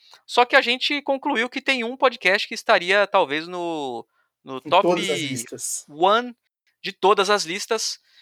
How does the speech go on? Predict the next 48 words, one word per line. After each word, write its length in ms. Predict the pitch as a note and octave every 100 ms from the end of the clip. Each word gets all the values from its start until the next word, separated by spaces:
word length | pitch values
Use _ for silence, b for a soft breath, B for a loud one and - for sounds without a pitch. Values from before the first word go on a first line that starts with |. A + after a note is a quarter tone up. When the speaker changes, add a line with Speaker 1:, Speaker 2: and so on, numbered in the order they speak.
| b
Speaker 1:
que 160 | - F#3
é, 60 | G3+
claro, 500 | A3 F#3+ G#3 A#3+ G#3
é 180 | G3+ G3
ele, 220 | G#3+ G3
cara, 340 | - A#2+ A2
o 40 | C3
melhor 380 | F3 D#3+ E3+ G#3+
podcast 460 | A#3 G3 E3+ F3 -
do 80 | D#3+
Brasil 340 | D3 B2 C#3+
de 160 | C3 A#2+
política 640 | C#3+ C3 C#3+ - - C3
e 500 | B2+ B2 A#2 A2+ A2 _ _ _
puro 220 | G3+ A#3+
suco 340 | - - A#3 F#3
de 100 | E3+
Brasil, 440 | E3 C3+ C3+ F3+
que 120 | -
é 40 | G#3
o 80 | G3+
Medo 280 | E3+ F#3+ G#3
e 20 |
Delírio 300 | G3 G3 G#3+
em 40 |
Brasília. 560 | G#3 E3 C#3 G3 A#2+ - _ _ _ _ _ _ -
Certo, 280 | - G#3 F3+
Speaker 2:
Cara, 120 | C3
Speaker 1:
Léo? 80 | A2
Speaker 2:
melhor 460 | E3+ E3 D3 F#3
descoberta. 800 | G#3+ - B3+ E3+ D#3+ - B3+ C4 _ _ _ _ -
Na 100 | G#3
verdade, 340 | G3+ G#3+ B3+
acho 160 | D#4 -
que 320 | C#4+ C4+ A#3+
você 320 | F#3 F#3 - G3+
nem 100 | C4+
tinha 160 | F4+
que 60 | -
ter 100 | C#4+
me, 180 | D4+ G3 D#3+
me 160 | B3+
dado 260 | G3+ G3 F#3+
a 40 |
palavra, 440 | F3+ C3+ C3 B2 A#2+
porque 200 | - C#3
quem 180 | E3+ G#3
apresentou 760 | G#3 F#3 F3 E3+ D#3+ G3 B3+